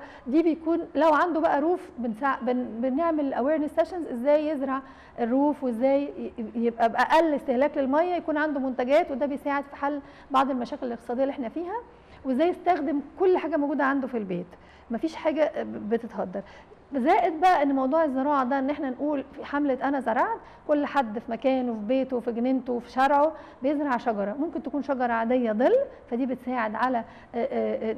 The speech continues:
آه، تنقية الجو من التلوث، وكمان ممكن تكون شجرة مثمرة. فالناس اللي مرة في كل حتة يكون عندنا فرصة إن مفيش حد، م-، أي حد يبقى جعان هيلاقي برتقانة، هيلاقي كمثرى،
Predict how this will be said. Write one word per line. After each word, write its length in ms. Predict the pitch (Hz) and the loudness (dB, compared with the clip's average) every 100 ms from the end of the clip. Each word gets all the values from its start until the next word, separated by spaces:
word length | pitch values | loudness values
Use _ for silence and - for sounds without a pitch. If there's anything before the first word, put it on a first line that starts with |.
| - | -6
آه، 140 | 233 220 | -10 -2
تنقية 340 | 226 214 277 277 | -2 2 0 0
الجو 360 | 226 247 262 | 0 2 4
من 200 | 233 254 | 2 0
التلوث، 560 | 240 214 233 330 494 494 | -2 -2 0 2 0 0
وكمان 360 | 269 277 269 294 | -6 -2 -2 0
ممكن 220 | 294 262 | -2 -4
تكون 280 | 254 285 269 | -6 -4 -4
شجرة 260 | 262 247 226 | -2 -4 -4
مثمرة. 460 | 226 247 285 403 - - - | -6 -4 -2 -2 -8 -20 -6
فالناس 600 | 254 254 247 302 339 311 | 0 2 2 2 0 0
اللي 160 | 262 | 0
مرة 300 | 247 294 285 | 2 2 0
في 80 | 214 | -2
كل 180 | 285 262 | -2 -4
حتة 260 | 247 277 240 | -4 -6 -6
يكون 300 | 233 277 254 | -6 -4 -4
عندنا 320 | 220 254 254 | -4 -4 -4
فرصة 360 | 262 277 - 262 - - - | -4 -6 -6 -8 -12 -16 -4
إن 160 | 233 | -2
مفيش 260 | 233 277 247 | -2 -4 -6
حد، 300 | 262 277 254 | -4 -2 -2
م-، 340 | 254 226 226 196 - | -6 -10 -10 -10 -2
أي 120 | 294 | -2
حد 160 | 277 277 | 0 0
يبقى 220 | 269 233 | 0 0
جعان 300 | 226 269 302 | 0 -2 0
هيلاقي 320 | 330 349 339 | 2 2 0
برتقانة، 460 | 285 254 - 269 269 | -4 -2 -2 0 0
هيلاقي 280 | 233 247 247 | -2 -2 -4
كمثرى، 520 | 233 240 269 254 | -4 -4 -4 -6